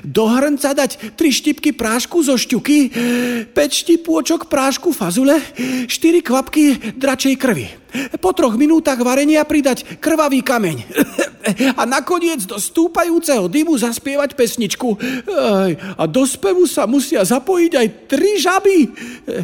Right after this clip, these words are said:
Dračia krv a dračie fúzy, bylinky a ohňa žie- jar, vyliečia ťa, milý dúšik, budeš zasa superstar.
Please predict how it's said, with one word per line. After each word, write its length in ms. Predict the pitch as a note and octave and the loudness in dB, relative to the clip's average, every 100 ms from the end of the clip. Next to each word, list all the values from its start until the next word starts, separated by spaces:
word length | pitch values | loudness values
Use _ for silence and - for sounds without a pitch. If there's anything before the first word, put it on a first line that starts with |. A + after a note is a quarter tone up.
| F#3 G3+ - | -8 -18 -12
Dračia 560 | D#3 C#4+ D4+ - D#4+ | -2 -2 0 -2 -2
krv 320 | - D#4+ C#4+ A#3+ | -2 0 2 2
a 160 | B3 | 0
dračie 480 | C4+ C#4+ A#3 A3+ G3+ | 0 -4 -2 -2 -4
fúzy, 560 | - F#4+ F#4+ D4 E4+ E4+ | 2 4 6 6 4 4
bylinky 560 | D#4+ C4+ C4+ B3 C4+ | 2 2 0 0 0
a 160 | G3 G3 | 0 2
ohňa 480 | C#4 A3 F#3 D#3+ D3 | 2 2 0 -2 -4
žie- 280 | C3+ E3 | -4 0
jar, 240 | F#3 C#4+ F#4 G#4 - C#4+ A3+ | 2 2 2 0 -2 -8 0
vyliečia 800 | E4+ G4 G4+ F#4+ D4+ - D#4 D4 | 4 6 6 4 0 0 0 2
ťa, 240 | D4+ C#4+ | 0 2
milý 480 | A3+ D#4+ D4 G#3+ F3 | 4 4 4 0 -2
dúšik, 640 | G3 G4 G#4 - G4+ G4+ - D#4+ D#4 C#4 - | 2 2 2 2 0 0 -6 -4 -2 -4 2
budeš 580 | F#4+ F#4+ E4+ G3+ F#3 F#3+ | 4 6 4 2 0 0
zasa 380 | C#4+ C4+ D#4 D4+ | 0 2 0 0
superstar. 1300 | - - - C4 C4 G3 G#3 - - F4 C#4+ D#4+ | -4 -10 -2 -2 0 -4 -4 -8 -8 -6 -4 -6